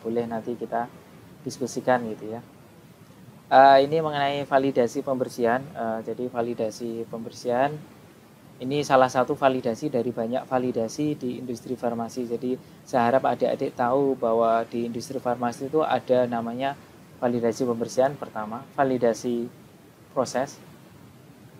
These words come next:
validasi metode analisis. Nah, itu tiga yang terpenting itu. Ada lagi validasi yang lain kayak validasi sistem komputerisasi, ada juga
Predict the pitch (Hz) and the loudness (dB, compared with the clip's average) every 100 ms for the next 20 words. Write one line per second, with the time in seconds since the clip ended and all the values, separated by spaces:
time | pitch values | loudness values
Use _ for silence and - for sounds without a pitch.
0 | - - 135 131 120 110 139 135 131 135 | -10 0 2 2 2 0 -2 0 4 4
1 | 120 117 117 117 117 139 - - 127 117 | 4 2 2 -2 -4 -8 -8 -10 -4 -4
2 | 117 147 151 139 135 127 123 131 - 127 | 0 0 0 4 4 4 2 0 0 -2
3 | 135 117 113 107 - - - - - 123 | -2 -2 -4 -6 -18 -20 -20 -20 -8 -2
4 | 123 123 135 147 131 123 120 117 110 123 | 4 6 6 4 0 0 2 0 0 0
5 | 117 113 113 117 107 - 127 117 117 110 | 0 0 -2 -2 -8 -6 -4 -4 -2 -4
6 | - 139 139 135 - - - 151 - 131 | -2 -2 -2 -4 -14 -20 -12 -10 -2 0
7 | 127 123 - - - 127 127 123 120 120 | 0 -4 -8 -4 0 0 -2 -4 -6 -6
8 | 110 135 131 110 113 107 98 113 110 | -6 -4 -4 -4 -6 -10 -4 -2 -2